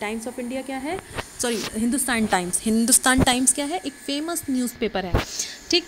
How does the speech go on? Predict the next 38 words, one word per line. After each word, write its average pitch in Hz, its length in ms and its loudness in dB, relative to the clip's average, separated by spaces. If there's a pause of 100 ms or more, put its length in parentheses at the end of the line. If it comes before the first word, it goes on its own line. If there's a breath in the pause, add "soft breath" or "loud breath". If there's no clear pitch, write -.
तो 285 60 -4
famous 277 420 -2
newspaper 254 400 0
अभी 226 140 -2
हमने 254 160 0
पढ़ा 269 200 0
था 294 100 2
वहाँ 302 120 2
पे, 339 120 0
famous 220 340 0
building, 208 400 0
famous 208 300 -4
book 247 260 -4 (240)
and 214 80 -4
famous 226 380 -2
newspaper। 214 520 -4 (400 loud breath)
तो 277 60 -2
newspaper 254 500 -2
जब 247 140 -6
हमारा 214 240 -6
famous 226 400 -6
है 285 160 -6
Hindustan 214 640 -6
Times, 247 300 -6
तो 240 80 -6
उसके 214 200 -8
आगे 202 160 -6
हमने 208 220 -6
क्या 214 180 -6
यूज़ 220 300 -6
किया? 302 200 -6 (1000 loud breath)
The, 180 160 -4 (420)
ठीक 262 120 -6
है। 381 140 2 (340)
Three 254 120 -2
points 262 300 -2
हो 277 60 -4
गए। 320 200 -4